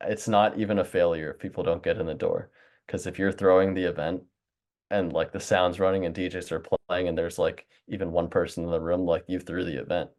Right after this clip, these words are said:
Do it again next month, and <laughs> maybe there's gonna be ten people, and, you know, it's just gonna only get bigger the more persistent you are with it, and if your ideas are good.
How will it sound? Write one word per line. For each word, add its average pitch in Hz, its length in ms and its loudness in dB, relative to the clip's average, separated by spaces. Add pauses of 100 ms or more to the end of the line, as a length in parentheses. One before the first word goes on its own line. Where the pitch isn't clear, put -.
(720)
Do 98 120 0
it 90 60 0
again 87 300 2
next 90 300 0
month, - 300 -4
and 113 140 0
<laughs> - 40 -4
maybe 123 220 4
there's 98 280 0
gonna 90 200 -2
be 87 160 -6
ten 98 220 -2
people, 80 440 -4
and, 85 180 -6 (120)
you 98 140 -4
know, 85 180 0
it's 85 200 -4
just - 200 -8
gonna 80 360 -2 (540)
only 95 580 2 (440)
get 92 180 0 (140)
bigger 90 260 0
the 82 80 -2
more 87 240 4
persistent - 720 -8
you 76 200 -4
are 67 160 0
with - 200 -8
it, - 140 -4 (280)
and 76 340 -6 (200)
if - 180 -14
your 80 300 -2
ideas 82 440 -2
are - 80 -8
good. - 300 -6